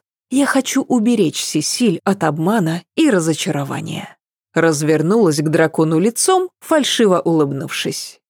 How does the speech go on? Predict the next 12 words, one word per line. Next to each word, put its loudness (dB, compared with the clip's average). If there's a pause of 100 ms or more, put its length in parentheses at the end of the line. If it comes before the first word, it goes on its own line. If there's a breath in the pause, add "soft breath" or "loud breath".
(300)
«Если 0
вы 2
оба -4
заставите -2
её 0
страдать, -2 (260)
лучше 0
молитесь 0
своей 2
богине, -2
чтобы 0
этого -4